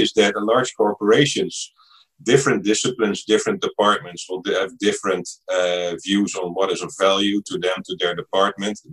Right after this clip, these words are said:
different value language. Uh, this is where you see things go wrong. Uh, you basically never see it with, with small entrepreneurs.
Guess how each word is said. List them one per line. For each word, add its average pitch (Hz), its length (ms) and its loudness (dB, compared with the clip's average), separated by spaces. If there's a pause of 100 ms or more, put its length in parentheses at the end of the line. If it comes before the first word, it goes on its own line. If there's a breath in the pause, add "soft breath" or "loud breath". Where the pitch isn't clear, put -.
(120)
different 90 280 -6
value 90 360 0
language. 110 520 4 (680 soft breath)
Uh, 92 220 0 (100)
this 151 180 0
is 208 100 0
where 214 100 6
you 110 100 4
see 107 340 -2 (160)
things - 240 0 (100)
go 87 60 4 (120)
wrong. 104 340 4 (240)
Uh, 90 160 0
you 104 300 -4 (200)
basically 127 720 2
never 120 260 -2
see 110 260 -2
it 104 80 -2 (100)
with, 104 160 0 (140)
with 101 120 -4
small 110 400 2
entrepreneurs. 104 800 0